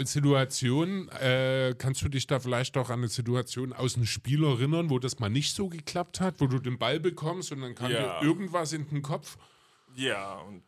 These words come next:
Speaker 2: dann, ja, du bist gefickt. <laughs> Ich glaube, it-, it-, wenn, wenn das hat passiert. Ähm, Basketball ist so schnell und du kannst nicht denken, du musst machen und es ist immer über dein,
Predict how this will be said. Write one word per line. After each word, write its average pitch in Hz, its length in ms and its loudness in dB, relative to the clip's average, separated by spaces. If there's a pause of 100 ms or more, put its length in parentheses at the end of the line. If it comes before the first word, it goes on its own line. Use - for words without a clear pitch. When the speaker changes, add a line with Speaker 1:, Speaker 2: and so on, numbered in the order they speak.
(180)
Speaker 2:
dann, 104 640 -6 (880)
ja, 98 260 -10
du 107 140 -12
bist 101 180 -10
gefickt. 107 500 -8 (180)
<laughs> 120 200 -2
Ich - 160 -2
glaube, 101 520 -2
it-, 101 140 -6
it-, 107 220 -8
wenn, 101 240 -8
wenn 104 160 -4
das 101 340 -6 (180)
hat - 180 -4
passiert. 101 640 -2
Ähm, 101 500 -4 (840)
Basketball 113 680 2
ist - 340 -4
so 113 180 -2
schnell 120 580 0
und 110 400 -4
du 110 120 -6
kannst 113 420 -2
nicht 110 340 -8
denken, 101 380 -8
du 104 160 -10
musst 104 500 -10
machen 101 480 -4
und 101 300 -14
es - 260 -12
ist 98 380 -8
immer 110 480 -4
über 104 440 -8 (500)
dein, 98 520 -4